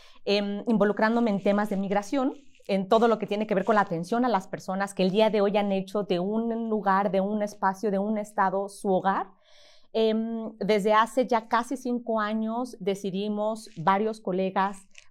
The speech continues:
poder iniciar un emprendimiento social. Ese emprendimiento social fue a través de la organización, a tri-, a través de Asistencia y Orientación para la Movilidad Humana, y que el día de hoy busca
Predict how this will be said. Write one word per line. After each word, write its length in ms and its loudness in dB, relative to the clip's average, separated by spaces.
poder 500 0
iniciar 520 2
un 100 2
emprendimiento 680 -2
social. 400 -8
Ese 140 -8
emprendimiento 640 -4
social 500 -2
fue 260 0
a 120 -2
través 300 2
de 80 0
la 60 2
organización, 720 -4
a 80 -4
tri-, 220 -10
a 80 -4
través 280 -4
de 60 -2
Asistencia 400 -6
y 40 -2
Orientación 480 -6
para 160 -2
la 100 -6
Movilidad 520 -6
Humana, 420 -4
y 140 0
que 80 6
el 100 8
día 240 0
de 160 2
hoy 200 4
busca 760 -4